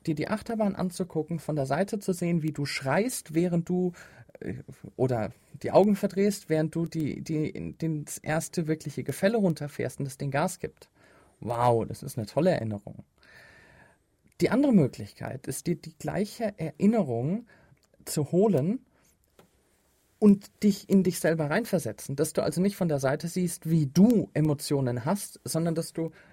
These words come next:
wie damals aus deinen eigenen Augen rausguckst und das Gefälle vor dir siehst. Nennt sich assoziiert. Und in dem Moment fühlst du.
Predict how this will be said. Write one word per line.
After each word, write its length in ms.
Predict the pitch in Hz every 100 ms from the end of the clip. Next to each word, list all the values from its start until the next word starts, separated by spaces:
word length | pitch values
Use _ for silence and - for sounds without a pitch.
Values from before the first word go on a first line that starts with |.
| -
wie 280 | 139 185 262
damals 440 | 180 208 226 208
aus 160 | 165 -
deinen 180 | 170 -
eigenen 320 | 170 175 165
Augen 260 | - 180
rausguckst 680 | 143 165 202 - 185 - -
und 280 | 190 180 -
das 140 | 170 -
Gefälle 360 | 151 175 175
vor 260 | 151 - 220
dir 180 | 170 123
siehst. 500 | 117 101 - - - _ _ _ _ _ -
Nennt 220 | 143 180
sich 200 | - 143 -
assoziiert. 1120 | - 143 - 123 - - - 190 110 - - _ _ _ _ _ -
Und 160 | - 190
in 100 | 180
dem 140 | 165
Moment 260 | 190 185 170
fühlst 340 | - 196 -
du. 160 | - -